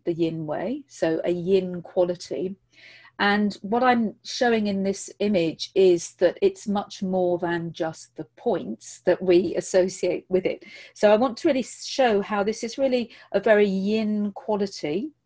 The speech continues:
You can see it's on the yin side of the body. It's really supporting all the organs in a very yin way. I am working on, uh, drawings of all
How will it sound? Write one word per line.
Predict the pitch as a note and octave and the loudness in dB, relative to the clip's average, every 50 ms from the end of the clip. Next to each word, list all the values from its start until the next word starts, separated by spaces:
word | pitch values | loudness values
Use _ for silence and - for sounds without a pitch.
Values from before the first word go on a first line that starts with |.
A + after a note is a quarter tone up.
| _ _ - | _ _ -14
You | - - | -14 -10
can | - F#3 | -10 -10
see | F3 - - G3+ | -8 -2 0 0
it's | E3+ - - - | 0 -2 -2 -2
on | F#3+ F#3 F3 | -2 -2 -2
the | F3 | -6
yin | F3 F3 G3+ G#3 G3 F#3+ F3+ | -2 -2 -2 -2 -2 -6 -8
side | - - F3+ F3 E3+ | -8 -8 -6 -6 -6
of | E3+ D#3+ | -8 -8
the | F3 | -10
body. | - - G#3 A3 - A3 G3 | -8 -6 -6 -6 -2 -2 -2
It's | - - - - | -2 -4 -6 -2
really | G3 F#3+ F3+ F#3 | -2 -2 -2 -2
supporting | F3+ - F#3 - - - G3 F#3 F3+ F3 - - E3+ E3+ E3 E3 - | -6 -8 -14 -14 -8 -4 -2 -2 -2 -4 -6 -12 -10 -10 -10 -10 -8
all | E3 F3 F3 E3+ | -6 -6 -4 -2
the | E3+ F3 F3 | -2 0 0
organs | F3+ F#3+ G3 F#3+ F#3+ F3+ E3 E3 E3+ D#3+ - - _ _ _ _ _ _ - | 2 2 0 0 0 -2 -2 -2 -6 -10 -12 -18 _ _ _ _ _ _ -8
in | F3+ F3+ | -6 -4
a | F3 | 0
very | - F#3+ F3+ F3+ | 2 4 4 4
yin | F3 E3+ F3 E3+ F3 F3 E3+ | 4 4 2 0 0 0 -2
way. | F3+ F3+ D#3+ D3+ D#3+ F#3+ G#3 - - - - - - - - - - - - - _ - | 0 0 0 0 0 -2 -2 -4 -12 -20 -20 -20 -20 -20 -20 -20 -20 -20 -20 -20 _ -6
I | - B3+ C4 B3+ G#3 A3+ A3+ - - _ - - - - - _ - | 0 2 4 4 4 4 2 -2 -4 _ -18 -16 -14 -14 -10 _ 0
am | A3 G#3+ G#3+ G3 | 2 2 2 4
working | G3 A#3+ C4 C4 C4 - B3 G#3+ | 4 6 6 6 4 2 -2 0
on, | G#3 G3+ G3 F#3+ F#3 - - - | 0 0 0 0 -4 -6 -8 -4
uh, | - F#3 F3+ F3+ F3+ F3+ F3 - | 0 2 2 2 2 0 -4 -4
drawings | - A3 G#3 G3+ G3+ F#3+ F#3+ F#3+ - | 0 2 4 4 4 2 0 0 0
of | F#3+ E3+ G#3 | 0 2 2
all | F#3+ F3+ F3+ F3+ | 2 2 2 0